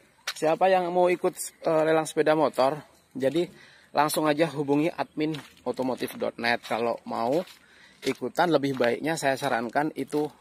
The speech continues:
datang langsung ya. Datang langsung ke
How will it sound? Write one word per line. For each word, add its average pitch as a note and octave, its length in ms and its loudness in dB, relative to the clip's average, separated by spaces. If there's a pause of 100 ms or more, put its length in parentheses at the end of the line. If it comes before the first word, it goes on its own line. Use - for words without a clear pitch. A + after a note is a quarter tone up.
(840)
datang B2+ 320 0
langsung B2 480 -2 (160)
ya. A#2+ 160 -2 (640)
Datang C3 320 2
langsung D3 400 2
ke D3+ 260 -2